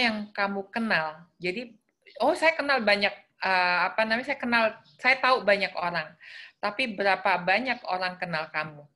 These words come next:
itu yang the more important. Oke, so, then next adalah be agile. Maksudnya adalah bahwa sekarang ini kan tadi fuka, banyak,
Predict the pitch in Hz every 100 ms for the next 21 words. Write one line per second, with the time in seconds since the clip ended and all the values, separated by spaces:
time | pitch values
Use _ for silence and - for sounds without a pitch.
0 | - 196 196 185 170 160 156 156 165 -
1 | - _ _ _ _ _ _ _ _ _
2 | _ _ _ _ _ _ _ _ _ _
3 | - - - 220 349 - - - - _
4 | - 285 190 - - - _ 214 240 240
5 | 262 370 - 226 214 220 240 190 220 214
6 | 196 180 180 170 151 147 - _ - -
7 | _ _ 226 226 254 240 311 277 233 185
8 | 160 170 240 196 202 208 214 262 - -
9 | - _ - 285 285 277 269 277 330 370
10 | 359 285 220 185 - 294 285 - 277 208
11 | 160 - - - _ 190 254 277 269